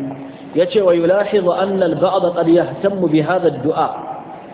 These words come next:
Za ku lura cewa waɗansu daga cikin mutane suna damuwa da wannan addu'a. An gane ko? "Min haythu la yash'ur." An gane ko? Ta yadda ma ba su ma san hakan ba, cewa suna damuwa da ita sosai.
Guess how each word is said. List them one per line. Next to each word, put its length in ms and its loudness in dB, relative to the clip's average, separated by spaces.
Za 220 2
ku 60 2
lura 280 4
cewa 240 4
waɗansu 480 0
daga 240 2
cikin 240 -4
mutane 320 0
suna 260 0
damuwa 520 2
da 80 4
wannan 320 2
addu'a. 460 -2
An 140 0
gane 260 0
ko? 200 2
"Min 180 0
haythu 400 0
la 160 4
yash'ur." 480 0
An 120 2
gane 340 2
ko? 100 2
Ta 140 0
yadda 440 2
ma 460 0
ba 180 2
su 60 -4
ma 300 2
san 160 0
hakan 380 -2
ba, 260 0
cewa 220 2
suna 200 0
damuwa 380 2
da 60 -4
ita 180 -4
sosai. 400 -6